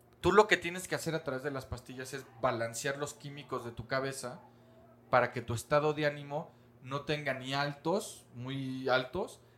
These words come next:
ni bajos, muy bajos, porque quien tiene trastorno bipolar depende de cada persona. Hay quien se deprime mucho y se encierra en su cuarto y se queda quietecito, y hay quien entra en un estadio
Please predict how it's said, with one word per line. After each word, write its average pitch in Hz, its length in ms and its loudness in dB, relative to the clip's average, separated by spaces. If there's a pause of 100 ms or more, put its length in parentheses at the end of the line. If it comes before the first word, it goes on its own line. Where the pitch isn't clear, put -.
(140)
ni 135 140 -2
bajos, 139 300 6
muy 147 140 -6
bajos, 175 260 0
porque 113 300 -14
quien 127 180 -10
tiene 180 160 0
trastorno 156 440 -2
bipolar 131 440 -4 (440)
depende 135 600 4
de 123 220 -2
cada 127 300 2
persona. 139 480 -2
Hay 135 140 -4
quien 139 280 0 (280)
se 120 200 0
deprime 151 400 4
mucho 170 500 4 (260)
y 117 60 -16
se 107 120 -10
encierra 120 320 -4
en 127 80 -6
su - 140 -12
cuarto 120 240 0
y - 40 -12
se 113 120 -8
queda 117 280 -2
quietecito, 127 560 -8
y 131 80 -2
hay 123 100 -2
quien 123 180 -10
entra 123 220 -14
en 123 60 -14
un 123 100 -14
estadio 117 640 -4